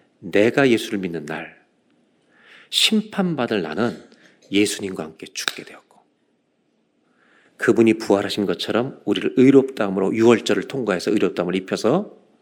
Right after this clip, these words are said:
부활하신 것처럼 새 생명 가운데서 우리를 살아가게 하-, 하려 하신다고 말하는 거예요. 바울은 유독 자주 쓰는 표현이 있어요.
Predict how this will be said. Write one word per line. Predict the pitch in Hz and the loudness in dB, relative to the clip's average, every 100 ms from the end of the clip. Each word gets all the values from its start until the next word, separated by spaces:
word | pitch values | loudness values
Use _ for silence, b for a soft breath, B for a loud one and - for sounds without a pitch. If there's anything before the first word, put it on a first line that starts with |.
| B B B B B B | B B B B B B
부활하신 | - 123 123 120 - 113 | 0 6 6 4 -2 -2
것처럼 | 98 - - 151 95 - _ _ b b b b | -2 -2 0 0 -2 -16 _ _ b b b b
새 | - - - 214 | -6 -2 4 4
생명 | 208 - 196 180 165 | 4 0 2 4 2
가운데서 | 147 120 92 90 95 | 0 0 0 -2 -4
우리를 | 82 110 160 B B B | -2 0 0 B B B
살아가게 | - - - 180 175 151 123 | -10 -6 -2 0 0 -2 -2
하-, | 110 98 104 | -2 -4 -8
하려 | - 107 101 | -4 -2 -2
하신다고 | - 101 87 - 180 - - | -2 -6 -4 0 0 0 -8
말하는 | 80 80 - | -6 -6 -12
거예요. | - - - _ _ _ _ _ _ _ _ _ _ _ - B B B B - | -18 -20 -20 _ _ _ _ _ _ _ _ _ _ _ -20 B B B B -12
바울은 | - 123 151 170 120 | 0 6 8 8 4
유독 | 98 151 220 214 - - _ _ - | -2 2 2 2 -12 -20 _ _ -4
자주 | - - - | 0 0 -2
쓰는 | - 101 82 | -2 -4 -6
표현이 | - 78 | -12 -10
있어요. | - - | -8 -10